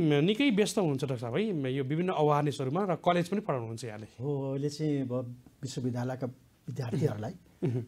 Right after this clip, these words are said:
Speaker 2: अ, कसैलाई चाहिँ पिएचडी चाहिँ को विद्यार्थी पनि हुनुहुन्छ,
Speaker 1: मह्म।
Speaker 2: मास्टर्स तहको,
Speaker 1: मह्म।
Speaker 2: अनि ग्रेजुएसन, अ, तहका चाहिँ विद्यार्थीहरूलाई चाहिँ अध्यापन गर्दैछु, पढाउँछु, पढाउने काम पनि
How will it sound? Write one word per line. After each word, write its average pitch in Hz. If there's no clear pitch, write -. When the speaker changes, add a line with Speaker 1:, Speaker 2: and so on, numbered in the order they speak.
Speaker 2:
अ, 104
कसैलाई 120
चाहिँ 123
पिएचडी 127
चाहिँ 117
को 156
विद्यार्थी 117
पनि 135
हुनुहुन्छ, 107
Speaker 1:
मह्म। 120
Speaker 2:
मास्टर्स 123
तहको, 107
Speaker 1:
मह्म। 120
Speaker 2:
अनि 127
ग्रेजुएसन, 131
अ, -
तहका 120
चाहिँ 127
विद्यार्थीहरूलाई 123
चाहिँ 160
अध्यापन 107
गर्दैछु, 110
पढाउँछु, 98
पढाउने 104
काम 101
पनि 120